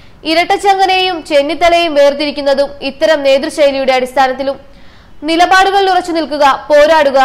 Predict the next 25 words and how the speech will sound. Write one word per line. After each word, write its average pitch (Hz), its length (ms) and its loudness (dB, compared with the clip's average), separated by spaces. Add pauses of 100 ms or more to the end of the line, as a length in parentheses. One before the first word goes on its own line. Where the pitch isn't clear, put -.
(260)
അതാണ് 339 260 2 (100)
നേതാവെങ്കിൽ 277 540 2 (140)
പിണറായി 294 480 0
കേരളത്തിലെ 269 440 0 (100)
താരം 254 300 0
തന്നെ. 262 200 -6 (720)
ഇതേ 359 160 0 (100)
വനിതാ 370 380 0
മതിൽ 359 240 -2
പണിയുവാൻ 330 440 0 (140)
യു 285 160 -4
ഡി 330 80 -2
എഫിന് 302 240 -4
കഴിയുമായിരുന്നു. 262 640 0 (340)
ആൾക്കൂട്ട 277 460 0
പാർട്ടി 311 320 0
മാത്രമായ 302 400 -2 (100)
കോൺഗ്രസ് 285 460 0
പലപ്പോഴും 294 460 0
തളരുന്നത് 277 440 0 (260)
ഇച്ഛാശക്തിയില്ലാത്ത 294 800 -2 (100)
നേതൃത്വത്തിലാണ്. 254 680 -4 (680)
കൂടെ 339 260 2 (160)
ഗ്രൂപ്പ് 294 320 -6
വഴക്കും. 277 340 0